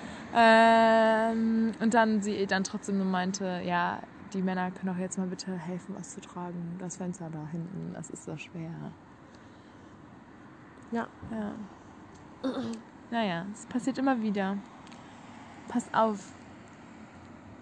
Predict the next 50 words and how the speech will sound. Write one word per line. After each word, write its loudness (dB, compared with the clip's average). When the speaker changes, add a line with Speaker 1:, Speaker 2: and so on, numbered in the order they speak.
Speaker 2:
Passt -4
Speaker 1:
Achtet 2
Speaker 2:
auf. -6
Speaker 1:
drauf. -2
Speaker 2:
Macht -2
keine, 4
macht -2
keine -2
typischen -6
Männer- -4
und -10
Frauenaufgaben. -8
Speaker 1:
<laughs> 0
Speaker 2:
Löst -4
euch -8
davon -10
los. -10
Ich -16
glaub, 6
es -4
ist -18
gar 4
nicht 0
so -2
einfach, -2
wenn -2
man 0
das -2
halt -2
irgendwie -2
jahrelang 0
indoktriniert -6
bekommen -2
hat -6
oder -4
wenn -2
man -6
damit -4
so -6
aufgewachsen -8
ist. -14
Und -6
dann 0
dahinter -2
zu -14
kommen, -8
diese -8
Strukturen -8
zu -12
erkennen -6